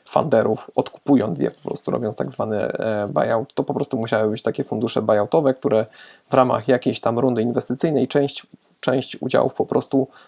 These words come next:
od założycieli czy od, od udziałowców po prostu odkupują, ale to się bardzo rzadko, e, to się bardzo rzadko, e, zdarza i, e, na pewno na początku, no, nie ma,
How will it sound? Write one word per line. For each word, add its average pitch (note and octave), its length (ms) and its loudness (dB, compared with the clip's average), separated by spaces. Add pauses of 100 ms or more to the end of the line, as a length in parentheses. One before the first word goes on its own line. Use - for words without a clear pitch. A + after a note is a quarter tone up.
od B2+ 220 2
założycieli A#2+ 680 0
czy - 140 -2
od, - 240 -2
od - 220 0
udziałowców A#2+ 560 -2
po - 100 -6
prostu - 300 -6
odkupują, A2 600 0
ale B2 260 2
to C#3 100 0
się C3 140 -4
bardzo A#2+ 340 2
rzadko, G#2+ 460 -2 (680)
e, A2+ 480 -2
to C#3+ 60 -2
się - 120 -2
bardzo B2 260 0
rzadko, B2+ 320 -2 (920)
e, G2 40 -6
zdarza A#2+ 480 2
i, G#2 320 -2 (520)
e, A#2 420 0
na A#2 120 2
pewno C3+ 280 2
na B2 100 2
początku, C3+ 420 0
no, A#2+ 240 2 (420)
nie C3 200 2
ma, C3 320 4